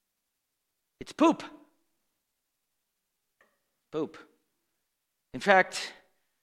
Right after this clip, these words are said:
he said, and the word is refuse, which is waste. He said, "All of that's waste compared to the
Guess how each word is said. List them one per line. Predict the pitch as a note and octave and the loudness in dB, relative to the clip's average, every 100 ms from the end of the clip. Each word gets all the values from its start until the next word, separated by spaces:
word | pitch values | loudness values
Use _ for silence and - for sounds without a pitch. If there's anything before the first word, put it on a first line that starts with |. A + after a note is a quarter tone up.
| _ _ _ | _ _ _
he | G#3 G#3+ A3+ | 2 4 0
said, | - A#3+ | 2 2
and | G#3 G3+ | 2 2
the | G3+ | 2
word | C4 | 2
is | F#3+ D3 | 0 2
refuse, | G3+ C#4 C#4 E3+ C#3+ D#3 - - - - _ _ _ _ _ | 8 8 6 -4 -4 -2 -4 -4 -8 -16 _ _ _ _ _
which | E3 - | -4 -4
is | D#3 | -4
waste. | D#3 A#3+ C4 - - - - _ _ _ _ _ _ _ _ _ - | 0 0 2 -2 -6 -8 -18 _ _ _ _ _ _ _ _ _ -2
He | G#3+ | -2
said, | - A3 | 2 2
"All | B3+ D4+ | 4 6
of | |
that's | C#4 C4+ | 4 2
waste | F#3+ F#3+ D4+ B3+ - | 0 4 4 4 -2
compared | - F3+ F#3 A3 - | -6 -8 0 -2 0
to | F#3+ | -2
the | D#3+ C#3+ | 0 0